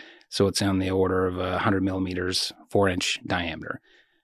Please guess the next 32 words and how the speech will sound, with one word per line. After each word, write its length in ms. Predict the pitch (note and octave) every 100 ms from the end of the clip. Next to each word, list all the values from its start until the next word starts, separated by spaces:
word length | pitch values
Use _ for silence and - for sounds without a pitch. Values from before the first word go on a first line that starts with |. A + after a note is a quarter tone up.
| -
So 500 | - G#2+ G2+ G2 G2
industry, 1000 | - F3 F#3 - C#3+ C3 B2 A#2+ A#2+ A#2
that's 480 | G#2+ B2+ D3+ - -
very 360 | - A2 A#2 G2+
small. 560 | - F#2 E2+ F2 A2+ -
Industry 340 | G#2+ A2+ A#2+
is 80 | G2+
more 280 | G#2+ G#2 G#2
in 100 | G2
the 140 | F#2+
two 240 | F2 - C3+
hundred 160 | A2
millimeter 600 | G2 F#2 F#2 F#2+ G2 A#2 -
or 320 | G2+ F#2+ - -
eight 160 | G#2+ G#2
inch 420 | F2+ F2+ - - _ _ _
silicon, 640 | - G#2 F#2+ F2+ F#2 F#2 - _
all 80 | A2
the 80 | F#2+
way 120 | F#2
up 100 | F2+ -
to 320 | - F#2+ F2+
three 240 | F2+ - G2
hundred 200 | G2 F#2+
millimeter 420 | F#2+ F#2 F#2 F2+
and, 160 | F2+ F2+
and 160 | F#2+
bigger. 320 | F#2 F#2 - - - - - - _
And 140 | - F2
so 340 | - G2+ F#2
we're 360 | F#2 F#2 G2 -
outfitting 880 | F#2+ B2+ - - F#2 F2 F2+ A#2+